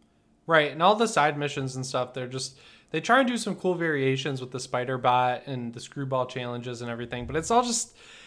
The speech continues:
it just feels like they're going through their motions at that point. Like, I know that they're working on a trilogy with these games, and they're gonna have to switch some things up for the sequel if the,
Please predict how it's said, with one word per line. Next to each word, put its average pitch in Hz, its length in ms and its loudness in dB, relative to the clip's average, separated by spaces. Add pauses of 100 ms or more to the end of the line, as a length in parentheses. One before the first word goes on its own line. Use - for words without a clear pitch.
(200)
it 170 100 -6
just 240 220 0
feels 220 260 6
like 185 160 6
they're 170 120 4
going 151 200 4
through 165 120 -2
their 147 100 2
motions 131 440 0
at 143 80 -2
that 147 200 2
point. 151 360 -2
Like, 123 440 -4 (840)
I 156 100 0
know 190 180 6
that 202 140 4
they're 196 80 2
working 170 300 0
on 151 160 2
a 127 40 0
trilogy 151 480 0
with 170 140 0
these 170 160 -2
games, 156 420 -2
and 131 120 -8
they're 131 100 -2
gonna 151 160 0
have 156 140 2
to 147 100 -2
switch 135 300 -4
some 127 160 -6
things 123 260 -4
up 117 380 -2
for 131 120 -8
the 120 160 -8
sequel 117 720 -10
if 131 180 -10
the, 135 120 -12